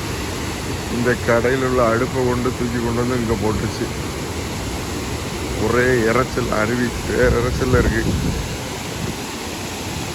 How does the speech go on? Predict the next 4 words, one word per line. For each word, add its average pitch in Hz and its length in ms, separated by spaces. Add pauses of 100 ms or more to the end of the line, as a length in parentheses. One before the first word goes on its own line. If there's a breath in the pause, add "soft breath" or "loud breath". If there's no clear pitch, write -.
(180)
Full 135 220
and 131 180
full 139 160 (1300)
வச்சிருந்த 131 460